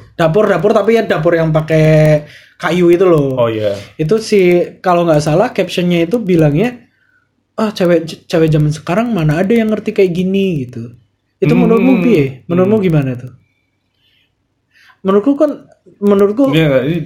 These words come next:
Speaker 2: di-clearin dulu. Jadi intinya dia menjudge
Speaker 1: Menjudge.
Speaker 2: cewek-cewek yang, yang tidak paham dengan, eh, aktivitas di dapur gitu ya.
Speaker 1: Iya, iya, iya.
Speaker 2: Hmm.
Speaker 1: Mungkin kayak gitu sebenarnya.
Speaker 2: Hmm.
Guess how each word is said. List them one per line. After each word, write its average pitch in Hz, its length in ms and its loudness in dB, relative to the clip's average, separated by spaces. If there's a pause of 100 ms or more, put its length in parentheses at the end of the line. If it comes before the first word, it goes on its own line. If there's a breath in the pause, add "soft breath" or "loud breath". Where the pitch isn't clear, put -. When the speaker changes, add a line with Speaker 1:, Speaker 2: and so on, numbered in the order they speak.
Speaker 2:
di-clearin 139 440 -2
dulu. 123 160 -4
Jadi 123 380 -4
intinya 135 400 -4
dia 135 260 -2
menjudge 120 1120 -4 (160 soft breath)
Speaker 1:
Menjudge. 151 160 -6
Speaker 2:
cewek-cewek 131 560 0
yang, 120 200 -2 (680 soft breath)
yang 107 240 -6 (240)
tidak 131 280 0
paham 135 520 -2
dengan, 127 480 -4 (580)
eh, 110 360 -8
aktivitas 113 460 -8
di 120 100 -4
dapur 110 360 -4
gitu 104 160 -6
ya. 156 80 -2
Speaker 1:
Iya, 165 140 2
iya, 156 160 0
iya. 127 320 -4
Speaker 2:
Hmm. 123 80 -6
Speaker 1:
Mungkin 175 200 -2
kayak 180 200 0
gitu 170 160 -4
sebenarnya. 135 480 -6
Speaker 2:
Hmm. 110 160 -12